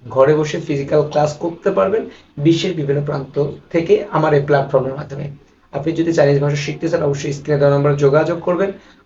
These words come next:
ঘরে বসে আপনারা ক্লাস করবেন, শিক্ষা প্রতিষ্ঠানের মতো ক্লাস, one by one class। আপনার ক্লাস আপনি এককভাবে করবেন, যতক্ষণ পর্যন্ত আপনি বুঝতে পারবেন না, ততক্ষণ পর্যন্ত ক্লাস কন্টিনিউ করতে থাকবেন। এবং ক্লাসের পর ক্লাস আয়ত্ত করবেন। সপ্তাহে তিন দিন ক্লাস নিব,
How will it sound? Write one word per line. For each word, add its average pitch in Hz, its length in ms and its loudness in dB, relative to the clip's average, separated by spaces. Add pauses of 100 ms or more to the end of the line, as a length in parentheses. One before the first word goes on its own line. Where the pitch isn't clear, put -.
ঘরে 139 180 6
বসে 147 280 2
আপনারা 143 360 2
ক্লাস 139 280 2
করবেন, 156 240 -2
শিক্ষা 175 260 -4
প্রতিষ্ঠানের 143 460 -4
মতো 135 220 -8
ক্লাস, 139 300 -8
one 190 160 2
by 180 120 4
one 170 220 2
class। 143 200 -4 (360)
আপনার 147 280 0
ক্লাস 165 160 2
আপনি 160 220 -2
এককভাবে 143 460 -2
করবেন, 139 220 -8 (380)
যতক্ষণ 170 420 2
পর্যন্ত 165 280 -2
আপনি 160 300 -2
বুঝতে 143 300 -4
পারবেন 175 240 0
না, 185 60 -6
ততক্ষণ 151 320 0
পর্যন্ত 147 280 -4
ক্লাস 143 200 -4
কন্টিনিউ 139 300 -8
করতে 143 300 -12 (420)
থাকবেন। 170 280 -12 (400)
এবং 139 220 2
ক্লাসের 160 320 0
পর 175 220 -2
ক্লাস 147 260 -2
আয়ত্ত 143 220 -2
করবেন। 151 260 -2
সপ্তাহে 151 340 0
তিন 160 180 -2
দিন 175 100 -4
ক্লাস 170 280 0
নিব, - 240 -2